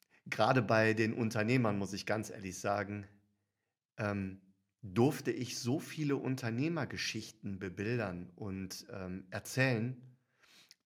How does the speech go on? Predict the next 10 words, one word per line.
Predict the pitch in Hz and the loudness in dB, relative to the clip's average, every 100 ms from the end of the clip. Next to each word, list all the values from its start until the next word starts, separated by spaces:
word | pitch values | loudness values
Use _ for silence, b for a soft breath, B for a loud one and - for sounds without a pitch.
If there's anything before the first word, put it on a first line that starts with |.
| - | -4
dass | 92 | -2
es | 101 - 107 | -4 -8 -4
jetzt | 101 123 - - | -2 -2 -8 -8
wirklich | 107 101 120 - | -6 -4 -6 -6
mal | 92 90 | -4 -4
Zeit | - 98 95 - | -4 -4 -4 -6
ist, | 101 - - _ _ _ _ _ - | -10 -10 -16 _ _ _ _ _ -8
Danke | 95 95 85 | -6 -6 -8
zu | - 85 | -14 -12
sagen. | 82 76 80 80 | -12 -12 -14 -20